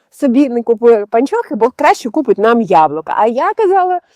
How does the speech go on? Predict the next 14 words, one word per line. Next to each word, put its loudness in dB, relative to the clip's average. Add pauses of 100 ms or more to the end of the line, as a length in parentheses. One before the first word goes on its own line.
собі 0
в -2
голові, -2
що -10
мені 0
шкода -4
мами, -4
і -8
краще -4
б -12
вона -4
купила -6
собі -8
панчохи. -10